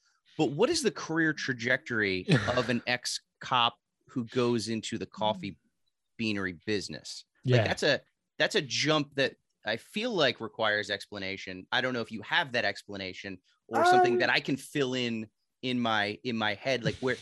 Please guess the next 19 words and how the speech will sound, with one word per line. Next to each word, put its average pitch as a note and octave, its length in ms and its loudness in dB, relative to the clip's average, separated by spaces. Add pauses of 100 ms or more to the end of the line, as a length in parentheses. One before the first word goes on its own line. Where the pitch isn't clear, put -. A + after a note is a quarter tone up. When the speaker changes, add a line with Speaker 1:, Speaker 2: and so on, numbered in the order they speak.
(100)
Speaker 1:
<laughs> - 180 -20
was C#3 180 0
there, C3 340 4
was C3 180 -4
just - 160 0
a C3+ 60 6
morning E3+ 600 4
on C#3+ 200 4
the C3 80 2
beat D#3 400 0
and B2+ 80 -2
he's A#2 140 -2
like, G#2+ 180 -2
"You A#2+ 80 -2
know C3 100 2
what C3+ 100 4
I C3 60 4
gotta B2 220 2
do? B2 280 0